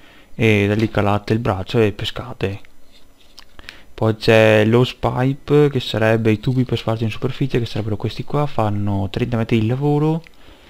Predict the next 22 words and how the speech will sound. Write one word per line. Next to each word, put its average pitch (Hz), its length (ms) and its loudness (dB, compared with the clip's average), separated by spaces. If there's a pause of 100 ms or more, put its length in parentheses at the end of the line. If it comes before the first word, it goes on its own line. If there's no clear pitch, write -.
(200)
e - 60 -20
la 107 100 0
botte 110 200 0
contiene 104 360 -2
trentamila 101 340 -2
litri, 123 260 0
quindi 104 220 -4
è - 20 -2
una 95 120 -4
bella 98 240 -2
botte, 98 280 -4
bella 98 220 -2
grossa. 110 480 -2 (1120)
Praticamente 117 480 2
questi 113 220 -2
qua 98 580 0
si - 160 -4
aprono 120 400 0
a 104 40 2
una 104 200 0
barra 101 440 -2
qui 123 340 -2